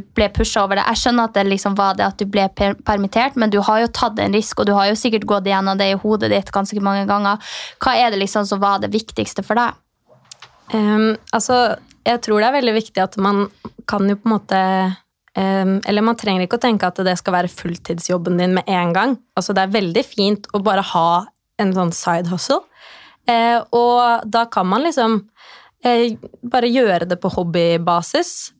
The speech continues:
Speaker 2: Eh, du trenger ikke å risikere hele livet og alt, eh, med en gang, og så kan du bare starte i det små,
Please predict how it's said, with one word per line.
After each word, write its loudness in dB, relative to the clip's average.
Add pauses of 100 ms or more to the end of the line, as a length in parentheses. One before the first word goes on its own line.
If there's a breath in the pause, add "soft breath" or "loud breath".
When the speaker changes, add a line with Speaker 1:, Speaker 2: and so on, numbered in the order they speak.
Speaker 2:
Eh, 2
du 0
trenger -2
ikke -2
å 2
risikere -2 (360)
hele 0
livet 0
og 2
alt, -4 (120)
eh, 0 (160)
med 2
en -2
gang, 2
og 0
så -4
kan 0
du -2
bare 2 (460 loud breath)
starte -2
i 0
det 0
små, 2